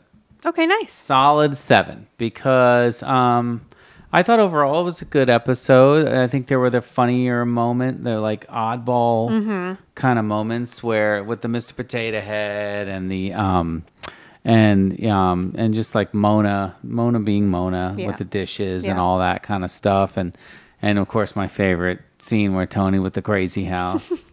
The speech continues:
Speaker 1: Crazy
Speaker 2: I
Speaker 1: house.
Speaker 2: mean, I feel, I think I felt those,
Speaker 1: <laughs>
Speaker 2: that moment once in a while, you know, where I'm
Speaker 1: In our house?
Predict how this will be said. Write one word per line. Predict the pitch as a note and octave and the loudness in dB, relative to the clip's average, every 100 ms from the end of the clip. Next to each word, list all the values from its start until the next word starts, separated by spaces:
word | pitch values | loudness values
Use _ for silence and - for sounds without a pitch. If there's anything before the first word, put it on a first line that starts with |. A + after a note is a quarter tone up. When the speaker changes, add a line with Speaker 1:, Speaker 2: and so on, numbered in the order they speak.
| _ | _
Speaker 1:
Crazy | E4 G#3 G3 G#3 | 0 0 -2 -6
Speaker 2:
I | A3 | 2
Speaker 1:
house. | C#3+ | 6
Speaker 2:
mean, | D#3 | 8
I | D3+ | 6
feel, | C#3 E3 D#3+ | 4 2 2
I | C#3+ C3+ | 4 2
think | C3+ - - D#3 D3 | 2 -2 -8 -2 2
I | D3 | 2
felt | - B2 A2 | 2 0 2
those, | G#2 F#2 D#3 | 0 -2 -4
Speaker 1:
<laughs> | - | 0
Speaker 2:
that | A2 G#2 | 2 2
moment | G2+ G2 F#2+ F#2 - | 2 0 0 -4 -4
once | G2+ F#2 - | -4 -4 -4
in | |
a | G2 | -2
while, | F2+ F2+ F2+ F2 F2+ E2+ A2 | 2 2 2 0 -2 -6 -6
you | G#2 | -2
know, | G2 G2 G2 F#2 | 0 0 -2 -2
where | F#2 | -2
I'm | G#2 G2 F#2+ | -2 -4 -6
Speaker 1:
In | - A3+ | -4 0
our | G3+ | 0
house? | B3 F4 G#4 | 2 0 0